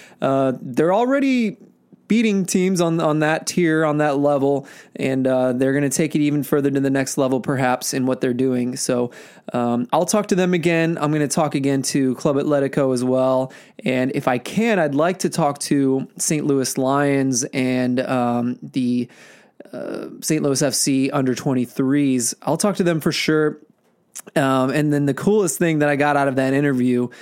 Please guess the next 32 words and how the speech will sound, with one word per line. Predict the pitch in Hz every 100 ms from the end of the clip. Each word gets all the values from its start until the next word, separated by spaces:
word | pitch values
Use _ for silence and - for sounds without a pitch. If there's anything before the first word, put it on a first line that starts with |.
| - _
with | 131
Alex | 135 131 127 127 -
was, | 131 127 120 190 -
um, | 135 127 123 123 -
of | 131 -
course, | 156 135 - - -
I |
had | 143 156
to | 143
ask | 151 185 175 -
if | 156 143 -
he'd | 143 170
be | 135 143
willing | 151 180 147
to |
play | 131 - 180 175 156 160 - - _
all | 151 147
the | 143
Saint | 175 156
Louis | 151 139 -
teams. | 180 160 117
That's | 127 127
four | - - 160 170 170 170
Tier | - 165 147
Four | 156 143
teams | - 143 139 139 131
in | 131 123
Saint | 143 139
Louis | 139 131 135 123 - -
playing | - 139 127
this | 127 123 131
year | 127 123